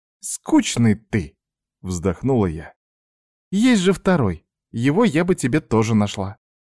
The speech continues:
«Разговорим этого», ответил волк,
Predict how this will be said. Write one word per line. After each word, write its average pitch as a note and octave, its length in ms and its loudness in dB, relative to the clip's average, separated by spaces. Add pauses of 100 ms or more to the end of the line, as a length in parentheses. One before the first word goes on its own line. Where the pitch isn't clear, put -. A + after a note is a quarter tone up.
(540)
«Разговорим C3 720 2
этого», F#2+ 460 -2
ответил G2 680 0
волк, B2 440 2